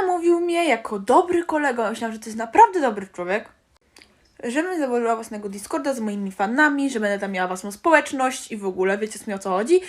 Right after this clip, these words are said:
I na tym Discordzie oni mogli, moi fani, wykupywać, e, vipowe rangi. A on mi założył tego Discorda.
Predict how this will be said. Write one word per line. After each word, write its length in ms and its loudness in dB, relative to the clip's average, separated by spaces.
I 40 0
na 100 4
tym 120 0
Discordzie 460 -2
oni 180 0
mogli, 400 -4
moi 220 -4
fani, 300 -4
wykupywać, 520 -4
e, 300 0
vipowe 420 -2
rangi. 420 -8
A 100 2
on 160 8
mi 100 2
założył 300 4
tego 200 -2
Discorda. 560 -6